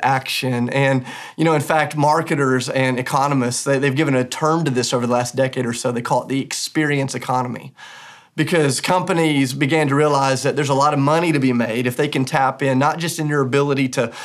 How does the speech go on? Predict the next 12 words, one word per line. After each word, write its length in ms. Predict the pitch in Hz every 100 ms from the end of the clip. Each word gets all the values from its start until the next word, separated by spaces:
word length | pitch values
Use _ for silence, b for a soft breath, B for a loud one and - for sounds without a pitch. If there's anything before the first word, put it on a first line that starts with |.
| B
to 100 | -
learn 320 | 131 139 156
something 480 | 160 - 127 - 127
or 80 | 120
to 60 | 120
see 260 | - 165
something 500 | 160 143 123 - 127
or, 120 | 127 -
or 120 | 139
to 80 | 131
consume 500 | 127 117 165 170 180
something, 500 | - 123 - 123